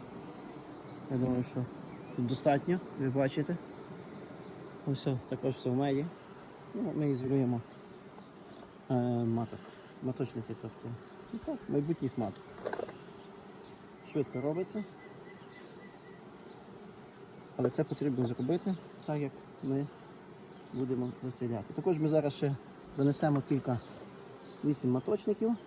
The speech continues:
маємо дати нуклеуси, де пропали, власне, е, матки. Тобто вони вийшли на обліт, ну, і пропали.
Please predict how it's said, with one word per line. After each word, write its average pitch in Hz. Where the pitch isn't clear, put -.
маємо 160
дати 143
нуклеуси, 160
де 139
пропали, 127
власне, 127
е, 107
матки. 113
Тобто 110
вони 123
вийшли 123
на 139
обліт, 185
ну, -
і 180
пропали. 120